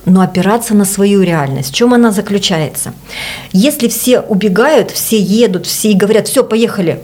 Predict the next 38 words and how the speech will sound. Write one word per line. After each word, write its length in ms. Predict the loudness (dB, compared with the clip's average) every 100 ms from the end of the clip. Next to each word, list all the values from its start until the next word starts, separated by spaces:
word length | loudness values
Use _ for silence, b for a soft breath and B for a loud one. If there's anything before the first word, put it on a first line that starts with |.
| -4
побежали, 500 | 0 2 2 0 -2
все, 240 | -4 0 0
уже 160 | 2
надо 240 | 2 4 2
уходить, 460 | 2 0 -2 -4
уже 160 | 0 2
нет 200 | 2 2
времени». 360 | 0 0 -2 -6 -2
И 40 |
если 340 | 0 0 0 0
я 120 | 0
чувствую, 420 | 0 -2 -2 -2
что 180 | -2 0
я 140 | 2 2
могу, 500 | 2 2 2 0 -2
что 200 | -4 0
у 20 |
меня 160 | 2 2
есть 240 | 0 -2
пом-, 260 | 0 0 0
помощь, 380 | 0 2 2 -2
что 160 | 0
я 220 | 0 2
уже 200 | 2 2 0
простроила 640 | -2 -4 0 2 2 0
алгоритм, 540 | -2 0 0 0 2 0
куда 340 | 2 2 2 2
я 100 | 0
еду, 320 | 0 0 0
у 40 |
меня 120 | 0
там, 140 | 0 0
например, 360 | 2 2 2
есть 220 | 2 0 -2
работа 400 | -2 0 0 -2
или 120 | 0
меня 220 | 0 0
ждут, 300 | 0 -2 -4